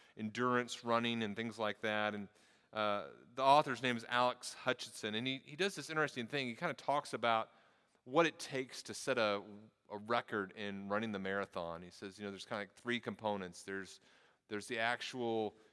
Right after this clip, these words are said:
you know, capacity that you have. There's your efficiency as your, as you, your body processes things and you, and you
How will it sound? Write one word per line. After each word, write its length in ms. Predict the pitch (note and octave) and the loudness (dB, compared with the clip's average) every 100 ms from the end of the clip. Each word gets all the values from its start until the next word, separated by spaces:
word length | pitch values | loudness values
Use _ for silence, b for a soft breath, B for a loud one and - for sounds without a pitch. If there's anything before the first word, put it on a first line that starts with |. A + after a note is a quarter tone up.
| - | -10
you 60 | G#2+ | -8
know, 40 | |
capacity 840 | - G#2+ - C#3 C3 C3 - C3 B2+ | -8 -12 -2 2 4 2 -2 -4 -4
that 100 | B2+ | -4
you 140 | A#2 | -2
have. 520 | A#2+ A#2 A#2 A2+ A2 | 2 4 6 4 2
There's 240 | A2 G#2 - | -2 -4 -4
your 140 | G2+ | -6
efficiency 1080 | F#2 - - D#3+ - C3+ A#2+ - A#2+ A#2+ A#2+ | -6 -12 -4 -2 -2 -6 -8 -6 -4 -4 -4
as 520 | A2 G#2+ G#2+ G#2+ G2+ A2 | -2 0 0 -2 -8 -8
your, 300 | G#2+ G#2 G#2 - | -4 -4 -6 -8
as 220 | G#2 G2+ | -10 -8
you, 140 | G#2+ G#2 F#2+ G2+ | -10 -12 -16 -14
your 80 | G#2 | -6
body 560 | A2+ A#2 A#2+ A#2+ A2+ A2 B B _ | 0 4 4 2 -2 -8 B B _
processes 800 | - B2 A#2+ - B2 - A2+ - | 0 4 4 0 -6 -6 -12 -6
things 440 | A#2+ A2+ A2+ A2+ | -2 -2 -2 -4
and 100 | G#2+ | -6
you, 80 | G2+ | -8
and 100 | G2 | -6
you 120 | G2+ | -8